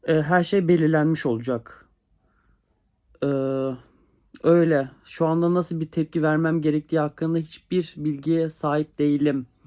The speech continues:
Ne olacak bilmiyorum. Çok stresliyim. Size de anlatmak istedim.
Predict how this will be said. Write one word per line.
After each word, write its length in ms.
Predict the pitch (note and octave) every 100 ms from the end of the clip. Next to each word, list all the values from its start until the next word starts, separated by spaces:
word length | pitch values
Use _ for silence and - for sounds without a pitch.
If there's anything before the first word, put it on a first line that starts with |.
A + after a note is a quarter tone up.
| - - _ _ _ _ D3+
Ne 60 |
olacak 500 | E3 F3 D3+ E3+ -
bilmiyorum. 500 | E3+ F3+ E3+ E3 D#3+
Çok 280 | - F3 -
stresliyim. 920 | - - D#3+ D#3 - E3+ F3 D#3+ D#3 - _ _ _ - - _ - _ _ _ _ _ _ _ _
Size 440 | - - D#3 D#3 D#3+
de 60 |
anlatmak 460 | D#3 D#3 C#3+ D3 B2+
istedim. 420 | - A#2 A#2+